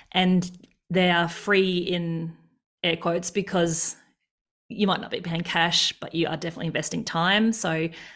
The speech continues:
I don't think they can be called free, but they, they make reaching new audiences accessible to anybody.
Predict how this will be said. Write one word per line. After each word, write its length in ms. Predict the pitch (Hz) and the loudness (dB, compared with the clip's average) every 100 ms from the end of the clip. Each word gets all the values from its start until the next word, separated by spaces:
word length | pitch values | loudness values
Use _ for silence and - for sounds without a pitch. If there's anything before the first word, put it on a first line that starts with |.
| - | -6
I 80 | 175 | -2
don't 240 | 175 - | -2 -2
think 220 | 175 170 - | -2 -4 -4
they 140 | 165 | -6
can 220 | - 170 | -2 -2
be 80 | 170 | -2
called 240 | 165 156 160 | -4 -6 -6
free, 520 | - 180 160 160 - | -2 0 2 -2 -4
but 140 | 196 190 | -4 2
they, 300 | 180 175 - | 2 0 -2
they 120 | 180 | 0
make 480 | 180 175 180 175 - - - _ _ 175 | 2 2 0 -4 -12 -20 -20 _ _ -2
reaching 600 | 185 180 185 175 165 - | -2 0 -2 -2 -2 -4
new 220 | 180 175 170 | 0 0 0
audiences 520 | 170 170 170 170 156 | -2 -2 -4 -4 -6
accessible 500 | - 165 165 165 165 | -4 -2 -2 -2 -4
to 140 | - | -4
anybody. 500 | 165 170 - - - | -4 -4 -4 -6 -8